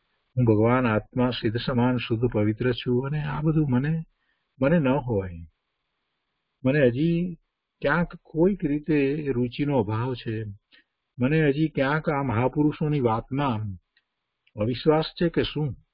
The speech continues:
મહાપુરુષો તો એમ કહે છે કે સ્વરૂપમાંથી જ આત્મ-, આત્માને જે ધ્યાવે છે એને સ્વરૂપમાંથી જ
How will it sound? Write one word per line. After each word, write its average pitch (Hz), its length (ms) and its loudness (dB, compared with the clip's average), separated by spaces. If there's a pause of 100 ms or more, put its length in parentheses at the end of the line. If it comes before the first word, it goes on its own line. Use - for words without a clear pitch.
(1000)
મહાપુરુષો 127 560 -2
તો 131 100 0
એમ 127 340 2
કહે 131 160 -2
છે 131 180 -4
કે 139 300 -2 (600)
સ્વરૂપમાંથી 123 640 0
જ 147 40 0
આત્મ-, 123 360 -4 (800)
આત્માને 131 680 -4 (920)
જે 120 120 4
ધ્યાવે 101 400 2
છે 117 140 -4
એને 110 320 -2
સ્વરૂપમાંથી 127 800 0
જ 175 40 2